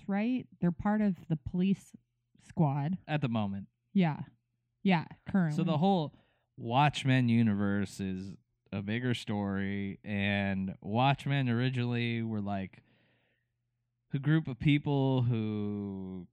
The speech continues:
Speaker 2: kinda got fed up with justice not being served, so they decided to take it into their own hands. And then there's this guy, Doctor Manhattan, who actually becomes, like, a super being through, like, scientific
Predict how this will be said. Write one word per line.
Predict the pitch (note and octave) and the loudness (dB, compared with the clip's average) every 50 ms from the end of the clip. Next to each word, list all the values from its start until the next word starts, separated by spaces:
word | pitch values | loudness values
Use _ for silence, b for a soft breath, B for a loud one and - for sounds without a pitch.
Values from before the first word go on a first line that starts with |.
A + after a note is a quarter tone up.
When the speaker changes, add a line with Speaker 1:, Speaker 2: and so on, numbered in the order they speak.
| _ - | _ -8
Speaker 2:
kinda | - B2+ A#2+ A#2+ A#2 A2+ | -6 -4 -4 -2 -4 -2
got | B2 A#2 A2 G#2 - - | -2 -2 -2 -2 -4 -8
fed | - B2 B2 A#2+ A#2+ | -4 -2 -2 0 0
up | B2 B2 B2+ B2 - - A2+ | 0 0 0 -2 -4 -6 -6
with | A2 G#2+ G#2 G2+ G2 G2 - G2+ | -4 -2 -2 -2 -4 -6 -8 -8
justice | G#2 A#2 A2+ A2 G#2+ - A2+ G2+ - | -4 -2 -2 -2 -2 -4 -6 -6 -4
not | G#2+ G#2 G2 | -4 -4 -2
being | G#2 G2+ G2 G2 G2 | -2 -4 -4 -4 -6
served, | - - C3+ D3 C#3+ C3+ C3+ C3 C3 C3 B2 A2+ - | -4 -4 -2 0 0 0 0 0 0 0 -2 -2 -4
so | A2+ G#2 | -6 -4
they | G#2 G2+ | -4 -4
decided | G2 G2+ G2 - - G#2 G#2 G2+ G2+ F#2+ F#2+ | -6 -6 -8 -6 -6 -4 -4 -4 -4 -6 -8
to | F#2 D#2+ | -10 -12
take | - - G2+ G2 G2 | -10 -8 -10 -8 -6
it | G2+ G2+ | -4 -4
into | G2 G2 G2 G2+ G2 | -4 -4 -4 -4 -4
their | F#2+ F#2+ G2 A#2+ | -4 -4 -2 -2
own | D3 D#3 D3+ C#3+ C#3+ | 0 0 0 0 0
hands. | C3+ C#3 C#3 C3+ C3+ C3 B2+ C3 B2+ B2+ B2+ B2 B2 B2 A#2+ A#2+ A#2+ A#2 A2 A2+ | -2 -2 -2 -2 -2 -2 -2 -2 -2 -4 -4 -4 -4 -4 -4 -6 -6 -8 -8 -8
And | G2+ F#2+ F#2+ | -8 -8 -6
then | G2 G2 G2 F#2+ F#2+ | -6 -6 -6 -6 -6
there's | G2 F#2+ F#2 F#2+ - | -6 -8 -8 -8 -8
this | G#2 G2 - | -10 -10 -6
guy, | G#2 G2+ G2+ | -6 -4 -4
Doctor | G2 G#2+ G#2 G2 F#2+ F#2+ G2+ F#2+ | -4 -4 -4 -4 -4 -4 -4 -4
Manhattan, | F#2+ F#2+ F#2 F2+ F2 - - B2 C3+ C#3+ C#3+ C3+ C3+ B2+ B2 C3 B2+ B2 B2 B2 A#2+ A#2+ A#2+ A#2+ A#2+ A2+ | -4 -4 -4 -6 -6 -6 -4 -2 0 2 2 0 0 -4 -6 -6 -6 -4 -4 -4 -4 -4 -4 -6 -8 -8
who | A2 G#2 G#2 G2+ G2 G2 F#2+ F#2 F#2 F2 F2+ | -6 -6 -4 -4 -4 -4 -4 -4 -6 -6 -6
actually | G2 G2+ G2 - - G#2 G2 | -6 -6 -6 -6 -8 -8 -8
becomes, | F2+ G2 - - C3 B2 A#2+ A#2 A#2 G#2+ - | -8 -8 -6 -4 -4 -2 -2 -2 -4 -4 -6
like, | G2 F2+ | -6 -8
a | F#2 - | -8 -12
super | - - G2+ G2 F#2+ F2 | -10 -10 -10 -10 -10 -8
being | G2+ B2 C#3+ D3+ D#3 D3 C#3+ C#3 C3+ B2+ C3 B2+ B2 B2+ A#2 - | -6 -2 0 2 4 4 4 4 2 2 2 0 -2 -4 -6 -8
through, | - F#2 F#2 | -8 -8 -8
like, | F#2 E2+ E2 F2+ - | -6 -8 -10 -10 -10
scientific | - F2+ F2 E2+ E2+ - - F#2 - - F2+ | -10 -8 -8 -8 -10 -10 -10 -10 -8 -8 -10